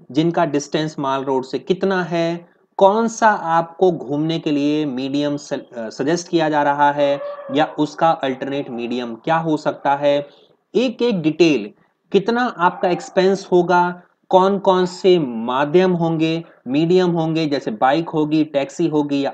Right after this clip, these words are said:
ऑटो होगा, आप क्या कर सकते हैं, इन सारी डिटेल्स को मैंने इस एक वीडियो में लेकर के आ गया हूं। और अगर आप मनाली विजिट करने वाले हैं इस साल, अगले साल या उसके बाद के सालों में,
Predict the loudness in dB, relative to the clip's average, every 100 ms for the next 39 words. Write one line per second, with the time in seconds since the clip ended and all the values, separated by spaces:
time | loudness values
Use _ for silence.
0 | 0 0 0 0 0 0 -2 -2 -8 -20
1 | -10 -4 -4 -4 0 2 4 2 -2 -4
2 | -2 -4 -4 -6 -10 _ _ 2 4 4
3 | 0 -4 2 4 4 4 4 4 2 0
4 | 2 0 -2 -6 0 0 0 -12 -4 0
5 | 0 0 4 4 6 4 4 0 0 0
6 | 0 -2 0 -4 2 4 4 2 2 0
7 | -2 -4 _ -4 -4 0 0 2 4 4
8 | 4 0 0 0 0 0 -2 -4 -2 -2
9 | -2 -2 -4 -2 -2 -4 -6 -10 -8 -4
10 | -4 -4 -4 -4 -2 0 2 2 0 -6
11 | -6 -6 -8 -2 -2 0 -2 -2 0 -4
12 | -4 -6 -6 -8